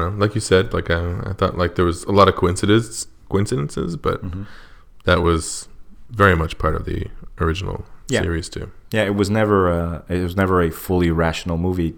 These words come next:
Speaker 2: 'cause that, that just goes against the whole space opera feel to begin with, right?
Speaker 1: Mm-hmm.
Speaker 2: It needs to feel mythical and destiny driven.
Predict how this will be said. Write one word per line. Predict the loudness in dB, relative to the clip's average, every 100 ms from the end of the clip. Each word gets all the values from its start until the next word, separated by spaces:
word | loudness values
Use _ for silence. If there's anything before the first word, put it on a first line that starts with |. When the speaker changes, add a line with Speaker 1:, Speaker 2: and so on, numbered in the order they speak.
| -12
Speaker 2:
'cause | -8 -6
that, | -4 -4 -4
that | -4 -4
just | -8 -4
goes | -2 -2
against | -2 -4 -4 -8
the | -8
whole | -6 -8
space | -6 -4 -4
opera | -6 -6 -8
feel | -6 -8 -6
to | -8 -6
begin | -4 -4
with, | -6 -10 -8
right? | -2
Speaker 1:
Mm-hmm. | 0 2 0 -4 -14 -20 -20 -4
Speaker 2:
It | 0
needs | 0
to | 0
feel | 0 2 2
mythical | 2 0 -2 -2 0
and | -2 -4
destiny | -6 -6 -6 -4 -4
driven. | -4 -2 -2 -2 -6